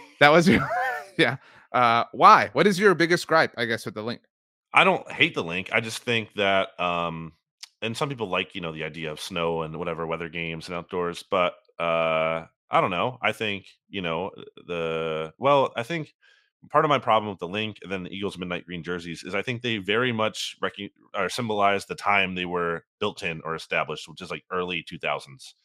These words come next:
Speaker 1: Whereas, you know, the Cowboy Stadium is obviously newer. It's got that big screen, which I, I've never seen in person, but think it would be cool to see. Although it's kinda dumb when it, the pu-, it inter-, interferes with the punting and whatnot. Um, but,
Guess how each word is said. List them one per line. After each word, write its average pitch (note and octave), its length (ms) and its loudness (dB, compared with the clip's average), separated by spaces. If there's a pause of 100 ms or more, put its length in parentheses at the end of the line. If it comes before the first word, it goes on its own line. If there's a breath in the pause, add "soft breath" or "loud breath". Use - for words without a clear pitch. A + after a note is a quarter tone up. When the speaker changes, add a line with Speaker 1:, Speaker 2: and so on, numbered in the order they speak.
(340)
Speaker 1:
Whereas, E2+ 320 -2
you G2 60 -8
know, D#2+ 100 -6
the D#2+ 80 -14
Cowboy D#2+ 220 -6
Stadium D#2+ 300 -8
is D2+ 60 -14
obviously D#2 360 -6
newer. F#2 420 -4
It's - 80 -20
got D#2+ 100 -8
that D2+ 160 -6
big F2+ 140 -6
screen, F#2 340 -6
which F2+ 140 -10
I, E2+ 240 -4 (160)
I've G#2 100 -4
never B2+ 140 0
seen A#2 160 -6
in F#2 80 -10
person, A2 340 -4
but F2+ 120 -8
think F#2+ 140 -10
it F#2 40 -4
would F2 80 -6
be E2+ 80 -8
cool F2 200 -8
to - 60 -12
see. F#2 180 -6
Although G#2+ 200 2
it's - 80 -6
kinda F#2 180 -8
dumb D#2+ 280 -4
when C#2+ 100 -8
it, - 80 -14 (120)
the - 60 -12
pu-, - 180 -18
it C#2 160 -12
inter-, E2+ 220 -8 (380 soft breath)
interferes G#2 360 0
with D#2+ 80 -12
the D#2+ 80 -4
punting F2 360 -6
and E2+ 80 -6
whatnot. E2+ 320 -2 (400 soft breath)
Um, E2 560 2
but, F#2 240 4